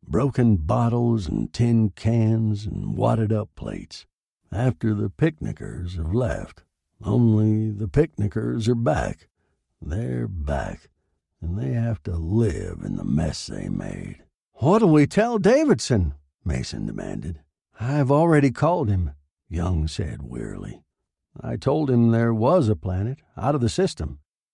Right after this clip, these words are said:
some place we could go. The Martians had a drive." "A drive?" Judd pondered. "Those towers." His lips twisted.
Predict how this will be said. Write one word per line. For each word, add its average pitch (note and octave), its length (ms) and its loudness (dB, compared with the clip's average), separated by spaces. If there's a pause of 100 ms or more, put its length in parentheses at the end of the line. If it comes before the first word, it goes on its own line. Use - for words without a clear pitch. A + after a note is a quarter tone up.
some F3 300 -2
place D3+ 380 0
we F3 160 2
could A#2+ 200 -4
go. B2+ 500 0 (440)
The F#2+ 100 -2
Martians D3 600 2
had D3+ 180 2
a B2+ 80 -2
drive." D#3 680 -2 (340)
"A C#3 100 2
drive?" A#2+ 880 0 (280)
Judd D#2 380 -4
pondered. D#2 460 -10 (580)
"Those F#3 380 0
towers." G#3 680 -2 (480)
His B2 300 -2
lips A#2+ 400 -2
twisted. - 560 -6